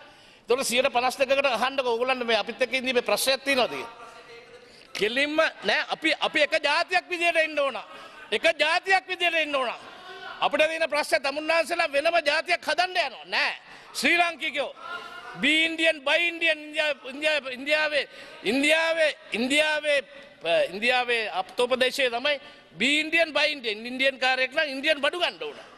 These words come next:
තමුන්නාන්සේලා කියන්නේ එහෙමනේ. එහෙම නෙමෙයිනේ. තමුන්නාන්සේලා මේ ජාතිවාදයේ වපුරලා, වෛරවාදයේ වපුරලා තමුන්නාන්සේලාට ඕනේ කොහොම හරි කමක් නෑ. තමුන්නාන්සේලාගේ දේශපාලන බලය තියාගන්න. නැති බැරි එකක් කියාගෙන. ඒක හරියන්නේ නෑ.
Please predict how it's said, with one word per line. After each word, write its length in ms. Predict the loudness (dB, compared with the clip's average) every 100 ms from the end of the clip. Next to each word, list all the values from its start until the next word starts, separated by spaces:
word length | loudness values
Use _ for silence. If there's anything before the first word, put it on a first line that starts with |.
| -20 -20 -20 -6
තමුන්නාන්සේලා 540 | -4 0 2 2 2 2
කියන්නේ 280 | 0 0
එහෙමනේ. 260 | -2 -2 -6 -8 -20 -2
එහෙම 180 | 0 2
නෙමෙයිනේ. 340 | 4 2 0 -10 -20 -20 -6
තමුන්නාන්සේලා 640 | -2 2 2 2 0 0 2
මේ 140 | 2
ජාතිවාදයේ 680 | 2 0 0 2 2 2 0
වපුරලා, 720 | 0 0 2 4 2 2 -2 -8 -20 -4
වෛරවාදයේ 640 | 0 2 4 4 2 0
වපුරලා 600 | 0 0 2 4 4 0 -2 -14 -4
තමුන්නාන්සේලාට 640 | 0 2 4 2 2 2 4
ඕනේ 280 | 4 2 4
කොහොම 240 | 4 4
හරි 160 | 2 0
කමක් 280 | 0 0 0
නෑ. 220 | -2 -2 -10 -20 -20 -14 -4
තමුන්නාන්සේලාගේ 720 | 0 2 0 2 2 2 2
දේශපාලන 640 | 2 2 -2 -2 -2 0 0
බලය 260 | 2 2
තියාගන්න. 400 | 2 -2 -2 -10 -16 -8
නැති 240 | -4 -2 0
බැරි 160 | 0
එකක් 200 | 0 -2
කියාගෙන. 300 | 0 -2 -4 -12 -6
ඒක 140 | 0
හරියන්නේ 420 | 2 2 0 -2
නෑ. 160 | -4